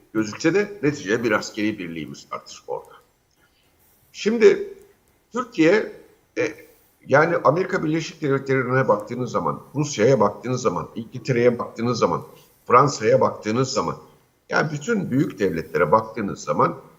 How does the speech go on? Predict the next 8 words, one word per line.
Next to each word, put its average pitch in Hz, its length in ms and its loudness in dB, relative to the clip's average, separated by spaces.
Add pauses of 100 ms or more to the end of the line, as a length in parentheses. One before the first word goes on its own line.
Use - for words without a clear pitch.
(480)
aslında 131 800 0 (380)
ilişkileri 127 840 -2 (580)
güvenlik 151 340 2 (160)
üretelim, 131 460 -8 (460)
ekonomik 135 500 -4
ilişkiye 113 460 -4
girelim. 73 400 -14 (1300)
Yani 117 460 4